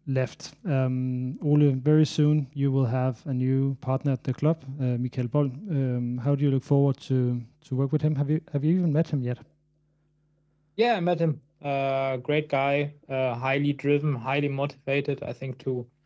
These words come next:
Speaker 2: to help us also to, yeah, close a gap, I think, that has been there, um, for quite a while now. Um,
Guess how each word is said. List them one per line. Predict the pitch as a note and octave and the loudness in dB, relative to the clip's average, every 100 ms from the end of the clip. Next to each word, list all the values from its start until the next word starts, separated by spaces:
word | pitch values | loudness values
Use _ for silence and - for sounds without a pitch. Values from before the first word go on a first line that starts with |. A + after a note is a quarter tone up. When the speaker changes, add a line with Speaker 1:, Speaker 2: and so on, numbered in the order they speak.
| _ - - _ _ | _ -20 -20 _ _
Speaker 2:
to | D3 A#2 | 0 2
help | B2 D#3+ D#3+ | 4 2 2
us | D3 C#3+ | 0 0
also | C3 C3+ - C3+ | -2 -2 -2 -4
to, | - - C3 B2+ B2 A#2+ G#2 _ _ _ _ _ - | -4 -2 0 2 0 0 -4 _ _ _ _ _ -6
yeah, | B2+ G#2+ - - _ _ _ _ _ _ _ _ - | -4 -4 -10 -20 _ _ _ _ _ _ _ _ 2
close | E3 F3+ F3+ | 6 6 4
a | D#3 | -2
gap, | C3 D3+ D#3+ D#3+ - | -2 2 2 0 -8
I | C#3+ | -10
think, | - D3+ C#3+ | -4 -4 -2
that | B2+ | -4
has | B2+ B2+ | -6 -8
been | C3+ B2 | -6 -4
there, | B2+ C3 C#3 D3 _ _ _ - | 0 2 0 -4 _ _ _ -2
um, | B2 A#2+ A#2+ A#2+ A#2+ A#2 - | 0 2 0 0 -2 -4 -2
for | B2+ A#2+ A#2+ A#2 A#2 A2+ - - A#2+ _ _ | 0 2 2 2 0 -4 -8 -12 -12 _ _
quite | C3+ B2+ | 0 2
a | |
while | A#2+ A#2 C#3 | 2 4 4
now. | C#3+ D3 D#3+ D#3+ _ _ - | 4 4 2 -2 _ _ -4
Um, | B2 B2 A#2+ A#2+ A#2+ A#2+ A#2+ A2+ | 0 2 2 2 2 2 2 -2